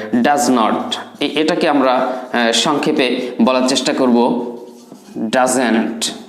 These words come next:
ঠিক আছে? যেমন তারপরে কখনো কখনো আমরা প্রেজেন্ট কন্টিনিউয়াসে is নিয়ে আসবো, is এর সাথে not হবে, তখন আপনি বলবেন isn't।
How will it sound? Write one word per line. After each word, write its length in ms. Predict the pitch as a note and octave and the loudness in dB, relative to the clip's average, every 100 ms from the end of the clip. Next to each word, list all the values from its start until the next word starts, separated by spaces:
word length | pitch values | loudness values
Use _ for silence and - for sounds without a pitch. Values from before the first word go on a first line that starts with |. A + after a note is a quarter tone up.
| - - | -16 -4
ঠিক 120 | G3+ | -2
আছে? 220 | A3+ A#3 A#3 - - - | 0 -2 -4 -8 -8 -2
যেমন 300 | B2+ C3+ B2 | 2 2 2
তারপরে 340 | B2+ A#2 A#2+ A#2 | 2 2 2 2
কখনো 260 | C#3 D3+ D3+ | 2 2 2
কখনো 280 | D3+ D3+ | 2 4
আমরা 200 | C#3+ C3+ | 4 2
প্রেজেন্ট 340 | B2+ C3 C#3 C3 | 2 2 2 2
কন্টিনিউয়াসে 460 | C3 C3 C3 B2+ | 2 2 2 0
is 360 | C3+ C#3+ B2+ A#2+ | 0 2 2 4
নিয়ে 120 | B2+ | 4
আসবো, 300 | B2 B2 C3 | 2 2 2
is 140 | A#2+ B2 | 4 2
এর 60 | |
সাথে 240 | A#2+ B2 B2 | 0 0 2
not 280 | A#2+ A#2 | 2 2
হবে, 220 | C3 A2+ A2 - - - | 0 0 0 -4 -10 -4
তখন 200 | C#3+ D#3 | -2 0
আপনি 180 | C#3+ D3+ | 2 2
বলবেন 380 | C#3 C#3 C#3 C#3 | 4 4 4 4
isn't। 880 | C3+ B2+ B2+ G#2+ G#2 - - - | 2 2 2 2 0 -2 -4 -4